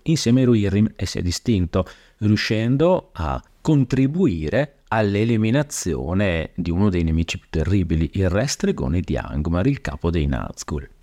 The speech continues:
Qui si parla di uomini neri che sembrano troll con gli occhi bianchi e la lingua rossa, e potrebbe sembrare benissimo un terrificante stereotipo razziale,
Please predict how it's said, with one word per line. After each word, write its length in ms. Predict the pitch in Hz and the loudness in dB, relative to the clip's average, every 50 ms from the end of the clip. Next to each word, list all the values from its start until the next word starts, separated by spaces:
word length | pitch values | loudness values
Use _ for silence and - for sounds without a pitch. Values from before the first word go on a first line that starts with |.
| _ _ _ _ - | _ _ _ _ 0
Qui 140 | - 151 | 0 2
si 160 | - - - - | 2 2 -4 0
parla 340 | - 110 87 85 95 92 | 0 2 2 2 2 0
di 100 | 90 95 | 0 0
uomini 600 | 92 92 95 117 131 135 120 104 101 95 92 92 | 0 2 4 4 4 4 4 2 2 2 0 0
neri 320 | 92 95 104 127 147 160 151 | 0 0 0 0 0 0 0
che 100 | 110 90 | -2 -4
sembrano 540 | - - 127 135 139 123 107 90 90 87 - | -4 0 0 2 2 2 2 0 -2 -4 -4
troll 360 | - 101 107 120 135 151 156 - _ _ _ _ | -2 0 0 2 0 -2 -4 -8 _ _ _ _
con 160 | _ - 98 95 | _ -4 -2 0
gli 60 | 117 | 0
occhi 280 | 135 135 - - 139 | 0 0 0 -2 0
bianchi 460 | 117 101 85 76 76 76 73 76 - 101 | 0 2 0 0 0 -2 -2 0 0 0
e 40 | |
la 80 | 101 98 | 0 0
lingua 440 | 95 90 85 85 85 82 87 90 82 | -2 -2 -2 -2 -2 0 0 -2 -2
rossa, 420 | 73 71 - - - - - 78 | -2 -4 -6 -8 -8 -6 -4 -4
e 100 | 82 98 | -4 -4
potrebbe 440 | - - - - 117 92 85 87 90 | -4 -4 -2 -2 -2 -2 0 -2 -4
sembrare 640 | - - 95 95 90 - 98 107 127 143 - - 143 | -2 0 0 0 0 0 0 -2 0 0 0 -2 0
benissimo 600 | 92 101 98 98 90 90 - - - - 123 131 | 0 0 0 0 -2 -2 -4 -6 -2 0 0 2
un 120 | 117 113 113 | 2 0 0
terrificante 880 | - 127 110 101 110 104 - 151 - - 95 80 85 85 - 127 127 | 0 0 2 2 0 0 0 -2 -2 -2 -2 -2 -2 -2 0 -2 -2
stereotipo 720 | - - 107 92 90 80 85 98 107 - - - - 101 92 | -2 0 -2 -2 0 0 -2 -2 -2 -4 -6 -4 -2 -2 0
razziale, 760 | 87 78 - - - - 143 127 95 78 76 76 76 - | -2 -2 -6 -8 -4 -2 0 0 0 -2 -4 -6 -8 -8